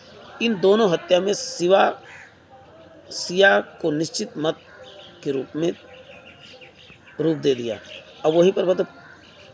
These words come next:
पैगंबर मोहम्मद साहब के उत्तराधिकारी खलीफा कहलाए। जो इनके उत्तराधिकारी थे क्या कहलाए? खलीफा कहलाए। इस्लाम जगत में खलीफा पद उन्नीस सौ चौबीस तक रहा। उन्नीस सौ चौबीस में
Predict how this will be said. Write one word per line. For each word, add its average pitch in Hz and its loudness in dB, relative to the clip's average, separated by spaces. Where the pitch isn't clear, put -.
पैगंबर 165 2
मोहम्मद 160 0
साहब 143 -2
के 135 -6
उत्तराधिकारी 127 -2
खलीफा 143 -2
कहलाए। 104 -6
जो 147 -4
इनके 156 -2
उत्तराधिकारी 147 -2
थे 127 -8
क्या 147 0
कहलाए? 147 -4
खलीफा 127 -6
कहलाए। 127 -4
इस्लाम 175 0
जगत 151 0
में 185 -4
खलीफा 160 -2
पद 165 -2
उन्नीस 160 -4
सौ - -6
चौबीस 139 -6
तक 135 -4
रहा। 123 -6
उन्नीस 190 -4
सौ 214 -8
चौबीस 175 -2
में 190 -2